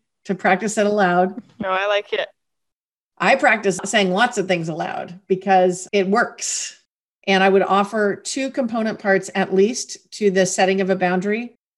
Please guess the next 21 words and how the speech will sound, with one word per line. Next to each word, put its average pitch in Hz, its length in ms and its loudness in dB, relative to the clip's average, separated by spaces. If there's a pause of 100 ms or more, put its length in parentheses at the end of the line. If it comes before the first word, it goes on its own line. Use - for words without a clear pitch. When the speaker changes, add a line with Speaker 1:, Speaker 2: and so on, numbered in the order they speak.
(160)
Speaker 1:
what 202 320 0
you're 208 100 4
not 208 320 4
able 226 240 0
to 226 140 -6
have 240 480 0 (260)
and 196 160 2
what 196 140 2
you 190 100 4
need. 180 460 0 (460)
So 202 200 0
I'm 202 120 4 (140)
not 262 160 2
able 220 300 -4
to - 100 -12
have 196 260 0
unexpected 202 640 -2
conversations 196 720 0
during 185 240 0
work 220 260 0
hours, 175 520 0